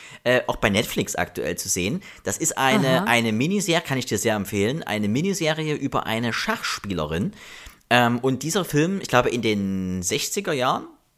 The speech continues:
Speaker 1: sechziger, siebziger Jahren, ich glaub, sechziger Jahren, ähm, spielt die ganze Geschichte und, ähm, durch diese Sendung einer der besten, äh, best, äh, laufendsten Serien, außer jetzt Lupin auf eins, ähm, äh, in, jetzt in der Corona-Zeit gewesen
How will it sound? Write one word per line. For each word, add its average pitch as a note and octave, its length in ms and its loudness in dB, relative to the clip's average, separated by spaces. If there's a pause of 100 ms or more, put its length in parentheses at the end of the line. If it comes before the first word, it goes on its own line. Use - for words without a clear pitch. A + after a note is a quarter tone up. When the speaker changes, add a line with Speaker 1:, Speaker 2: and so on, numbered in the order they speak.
Speaker 1:
sechziger, - 380 -2
siebziger - 320 -4
Jahren, C3+ 100 2
ich - 40 -2
glaub, B2 120 4
sechziger - 360 -2
Jahren, G2 160 -2 (420)
ähm, A#2+ 180 6
spielt C#3+ 300 -2
die F#3 60 -8
ganze F3+ 200 0
Geschichte F3+ 400 0
und, C#3+ 460 2
ähm, B2+ 340 -2
durch D#3+ 240 0
diese A#3 300 -2
Sendung E3+ 400 0
einer C3 280 -2
der C3+ 140 2
besten, E3 720 -2
äh, - 80 -6
best, - 380 0
äh, C3 320 0
laufendsten C3 500 2
Serien, D3 480 2
außer B2 320 2
jetzt C3 200 2
Lupin A#2+ 480 0 (260)
auf - 160 -2
eins, C#3+ 320 0 (360)
ähm, C3 520 6
äh, B2 320 4
in, C#3 200 -6
jetzt C3 200 0
in C#3+ 100 -4
der C3+ 100 2
Corona-Zeit B2+ 520 0
gewesen G#2 380 0